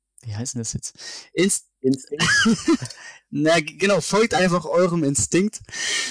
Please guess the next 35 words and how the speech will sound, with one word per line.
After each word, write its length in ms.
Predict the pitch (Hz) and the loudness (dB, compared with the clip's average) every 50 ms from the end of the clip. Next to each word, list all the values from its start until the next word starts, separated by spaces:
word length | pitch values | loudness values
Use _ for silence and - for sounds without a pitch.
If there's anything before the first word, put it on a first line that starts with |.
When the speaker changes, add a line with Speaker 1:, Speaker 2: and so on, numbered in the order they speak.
| - - - | -10 -10 -4
Speaker 1:
Äh, 260 | - 156 151 147 147 | 0 2 2 2 2
folgt 240 | - - 180 190 190 | 2 0 -2 0 2
einfach 180 | 170 165 160 165 | 2 2 2 0
eu-, 220 | 151 151 160 160 - | -2 -2 -4 -4 -4
eurem 300 | - 151 156 147 147 143 135 | -2 -2 0 0 2 2 2
Instinkt, 540 | 135 143 - - - 151 160 175 180 - - | 0 0 -2 0 0 2 2 2 0 -2 0
ähm, 180 | 143 139 135 | 0 0 2
der 140 | 131 131 123 | 0 -2 -2
wird 140 | 135 156 147 | -2 -4 -4
euch 160 | 151 127 - | -4 -6 -4
leiten. 440 | 127 123 127 143 147 143 139 151 151 _ _ - - - | 0 2 2 2 2 0 -4 -4 -6 _ _ -20 -14 -8
Ähm, 520 | 127 127 127 127 127 123 123 120 120 113 - | -4 -2 -2 -2 -2 -2 -2 -4 -4 -6 -6
ich 140 | - - 139 | -6 -6 -4
hab's 140 | 135 - - | -4 -6 -8
auf 160 | 143 - - | -8 -8 -4
Reisen 300 | 135 131 143 139 139 131 | 0 0 0 0 0 -2
einfach 280 | - 131 127 135 123 | -4 -4 -8 -8 -10
gemerkt, 600 | - - 123 120 123 127 127 127 123 - - - | -8 -6 -4 -2 0 0 0 -2 -2 -6 -10 -4
dass 600 | 127 123 120 117 113 - - - - - - - _ _ _ _ _ _ _ _ _ _ _ _ _ - | -2 0 0 0 0 0 -2 -2 -2 -4 -6 -10 _ _ _ _ _ _ _ _ _ _ _ _ _ -4
es 300 | 151 - - - - - | -2 -2 -2 -4 -6 -8
kommt 260 | - 156 156 151 143 | -6 -6 -6 -2 0
eh 140 | 151 165 156 | 2 2 2
alles 260 | 139 147 147 135 - | 2 2 0 0 0
anders, 260 | 123 143 143 131 127 | -2 -2 -4 -4 -4
als 180 | 123 131 - - | -4 -4 -2 -2
ihr 100 | 139 131 | -2 -2
es 140 | 123 - | -2 -2
denkt 340 | - 135 131 131 135 131 - | -2 -2 -2 -2 -2 -4 -6
und, 300 | - 127 123 120 117 - - | -6 -6 -6 -6 -6 -6 -8
äh, 120 | 127 123 | -6 -4
habt 260 | 117 - - - - | -6 -6 -6 -8 -6
ungefähr 400 | - 170 180 180 165 - 160 151 147 | -4 -2 -2 -2 -4 -2 0 0 0
einen 80 | 143 | 0
groben 320 | 139 - 151 165 160 160 147 | -2 -4 -6 -4 -4 -6 -6
Plan, 400 | - - 143 151 170 185 185 | -4 -2 -2 -2 -2 -2 -6